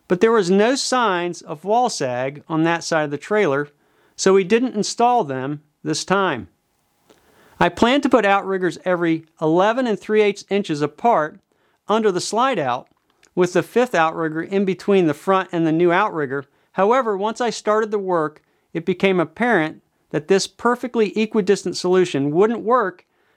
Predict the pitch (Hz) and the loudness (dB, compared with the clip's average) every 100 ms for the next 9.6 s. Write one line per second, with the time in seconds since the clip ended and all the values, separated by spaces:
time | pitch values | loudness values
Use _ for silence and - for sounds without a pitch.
0 | _ 185 190 190 - 214 254 - 170 170 | _ -2 2 0 2 0 0 -4 -10 -6
1 | 170 - 165 165 147 - 202 214 185 196 | -6 -2 -4 -2 -6 0 0 0 0 0
2 | 190 180 170 - _ _ _ 127 151 190 | 0 0 -4 -8 _ _ _ 0 2 2
3 | 214 185 180 185 165 180 160 160 156 156 | 0 -2 0 -2 -2 -4 -6 -6 -4 -2
4 | 160 175 180 165 139 - _ _ _ _ | 0 0 0 -2 -4 -6 _ _ _ _
5 | _ _ _ - 156 190 233 269 254 220 | _ _ _ -2 0 2 2 2 2 0
6 | 220 220 208 190 185 175 214 170 143 _ | 0 0 0 -4 -4 -2 0 0 -2 _
7 | _ _ _ _ - 160 175 156 135 170 | _ _ _ _ -4 0 2 0 2 2
8 | 214 - 247 269 202 170 170 170 170 170 | 0 -2 -2 -2 -2 -2 -4 -2 -4 -4
9 | - 220 240 160 - | -4 -2 0 0 -2